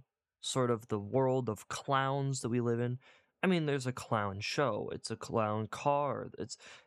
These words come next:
i-, it's the, the tiniest of clown cars, but yet somehow so many clowns come out of it. So many,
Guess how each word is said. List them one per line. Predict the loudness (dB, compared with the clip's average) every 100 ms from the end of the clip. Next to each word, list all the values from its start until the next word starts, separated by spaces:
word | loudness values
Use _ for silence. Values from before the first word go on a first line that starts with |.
| _
i-, | -2 -2 0
it's | -4 -2 -8 -6 0
the, | 0 0 _ _
the | -12 -8
tiniest | 0 2 2 0 0
of | -6
clown | 0 0 0
cars, | -2 -2 -2 -2
but | -2 0
yet | 0 -2
somehow | -4 -4 -2 0 0
so | 0 0
many | 2 0
clowns | -4 -2 0 0 0 -2 -4
come | -6 -4 0
out | 0 -2
of | -4
it. | -10 _ -20 -20 _ _ _ _
So | -2 2
many, | 4 4 2 0 -2